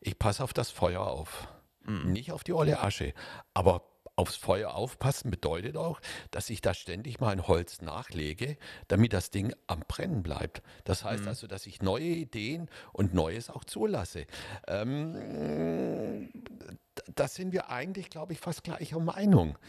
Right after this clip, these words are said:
Speaker 1: was das angeht, dass sich die Dinge ändern sollen. Das auf jeden Fall. Aber ich sehe nicht, dass ihr die Dinge ändern wollt.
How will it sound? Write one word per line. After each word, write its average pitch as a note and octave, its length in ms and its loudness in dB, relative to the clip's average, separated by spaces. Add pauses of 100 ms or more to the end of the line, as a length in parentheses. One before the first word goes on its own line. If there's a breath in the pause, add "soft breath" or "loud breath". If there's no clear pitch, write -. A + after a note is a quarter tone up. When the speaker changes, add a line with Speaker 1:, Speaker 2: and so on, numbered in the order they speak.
(200 loud breath)
Speaker 1:
was - 220 2
das - 340 -6
angeht, E2 500 -2
dass F2 200 0
sich F#2+ 120 -8
die G2+ 140 -4
Dinge F2+ 320 -2
ändern F2 340 0
sollen. - 380 -4 (260 loud breath)
Das - 220 -2
auf D3+ 140 -4
jeden E3+ 280 -6
Fall. G3+ 480 2 (360 loud breath)
Aber A#2+ 240 4 (320 loud breath)
ich - 160 -2
sehe C#3+ 180 -4
nicht, C#3+ 180 -6
dass A2+ 160 -4
ihr A2+ 100 -8
die A2 120 -6
Dinge G2 240 2
ändern G3 480 4
wollt. - 400 -6